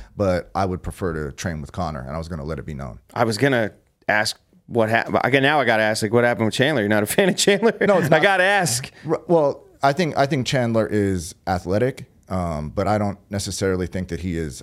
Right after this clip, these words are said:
Speaker 1: uh, super technical, where I think that Conor, um, understands mechanics
Speaker 2: So it was
Speaker 1: and
Speaker 2: a coaching, it was a, it was an M M A coaching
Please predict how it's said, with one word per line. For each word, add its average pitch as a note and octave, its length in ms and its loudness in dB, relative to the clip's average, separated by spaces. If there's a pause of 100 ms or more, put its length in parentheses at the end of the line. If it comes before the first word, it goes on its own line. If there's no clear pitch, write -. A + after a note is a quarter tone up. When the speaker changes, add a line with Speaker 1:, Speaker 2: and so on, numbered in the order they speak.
Speaker 1:
uh, B1 160 -10
super - 260 -10
technical, G2+ 500 -2
where F#2+ 140 0
I D2 140 -2
think E2 240 -10
that D#2 140 -10
Conor, F#2 480 -4 (320)
um, G#1+ 600 -10
understands F2+ 840 -6 (100)
mechanics F2 580 -6
Speaker 2:
So - 200 2
it - 40 0
was F3+ 140 4
Speaker 1:
and E3+ 60 0
Speaker 2:
a - 20 -6
coaching, E3+ 680 2
it - 120 0
was D#3 140 2
a, D3+ 120 4
it B2+ 80 4
was C#3 140 2
an C3+ 100 4
M E3+ 140 4
M D3+ 100 4
A C#3+ 140 2
coaching C3 720 2